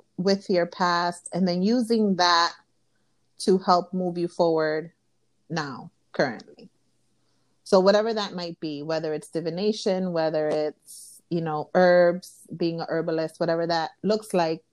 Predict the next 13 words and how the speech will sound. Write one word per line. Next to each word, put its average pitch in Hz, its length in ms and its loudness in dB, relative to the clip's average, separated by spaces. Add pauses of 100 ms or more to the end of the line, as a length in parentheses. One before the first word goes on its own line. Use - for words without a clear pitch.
'cause - 180 -6
it, 160 240 -4
it 180 120 0
looks - 220 -2
different 180 360 -2
to - 100 -2
everyone, 151 460 0 (400)
but 185 160 4
just 190 180 4
using 190 460 2
those 170 320 2
old 175 280 4
methods 156 760 -2